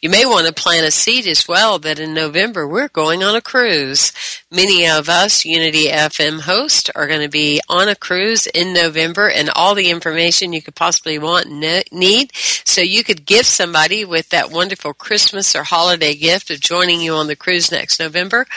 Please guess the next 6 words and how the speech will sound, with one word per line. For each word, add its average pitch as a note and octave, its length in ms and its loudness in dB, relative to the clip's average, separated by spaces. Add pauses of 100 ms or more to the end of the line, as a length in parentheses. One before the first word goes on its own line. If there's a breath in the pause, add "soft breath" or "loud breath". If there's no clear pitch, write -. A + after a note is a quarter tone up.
(360 loud breath)
is D3+ 260 2
on F3+ 380 2
unity G3+ 520 -2
dot D3 380 0 (100)
F C#3 360 -6
M. C3+ 320 -8